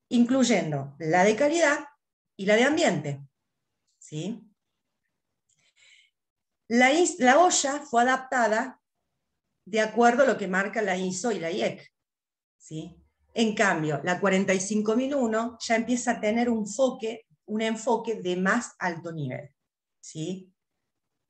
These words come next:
Un enfoque de alto nivel, desde la cabeza y todo lo que está arriba de la cabeza, ¿sí? Organismos gubernamentales.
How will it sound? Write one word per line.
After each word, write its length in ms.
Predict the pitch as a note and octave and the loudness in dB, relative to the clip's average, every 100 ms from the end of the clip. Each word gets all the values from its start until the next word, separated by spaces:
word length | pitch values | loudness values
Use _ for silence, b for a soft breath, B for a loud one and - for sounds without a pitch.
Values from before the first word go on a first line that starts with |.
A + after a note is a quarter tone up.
| _ _ | _ _
Un 80 | D#3+ | -12
enfoque 420 | D#3 F#3+ B3+ B3+ | -6 0 2 2
de 100 | G#3 | 4
alto 220 | G3+ G3 | 2 0
nivel, 300 | G3 E3+ D#3 | -4 -4 -4
desde 300 | D3+ E3 D#3+ | -4 -4 -2
la 180 | E3+ E3 | -2 0
cabeza 680 | F3 F3 G#3 A#3 - C4 C#4+ - | 0 0 2 0 0 -2 -2 -4
y 180 | F#3 | -8
todo 640 | - G3 G#3 A3 A#3 B3 A#3 | 2 4 6 6 6 4 4
lo 140 | A3 | 0
que 60 | - | -4
está 200 | F#3 G#3 | -4 -2
arriba 260 | G#3 A3+ A3 | 0 4 4
de 60 | |
la 120 | G#3 G#3 | 4 2
cabeza, 420 | C4 G3 - D3 | 0 0 -4 -14
¿sí? 340 | - F3+ F#3 D3 | -10 -10 -10 -6
Organismos 840 | C#3+ D3+ D#3+ F3+ F#3+ A3 B3 A#3+ | -4 -2 -2 -4 -2 0 0 -2
gubernamentales. 1040 | D3 D3 D#3 E3+ A3+ A#3 D#3 - - - | -6 -4 -4 0 2 2 0 -2 -14 -20